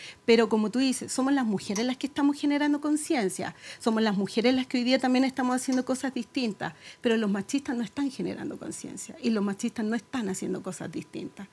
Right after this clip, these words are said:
Por lo tanto, eh, para que esto cambie, son esas personas que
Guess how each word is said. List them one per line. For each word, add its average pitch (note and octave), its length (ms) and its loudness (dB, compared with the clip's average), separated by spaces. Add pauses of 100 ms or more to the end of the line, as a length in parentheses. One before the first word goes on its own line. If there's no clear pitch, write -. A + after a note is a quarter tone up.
(280)
Por A3 140 6
lo G#3 140 0
tanto, A#3 400 0 (360)
eh, G3 720 6 (640)
para G#3 220 4
que A#3+ 120 4
esto B3+ 240 0
cambie, B3+ 540 4 (280)
son - 280 2 (240)
esas D#4 260 4
personas B3+ 640 -2 (140)
que A3 280 0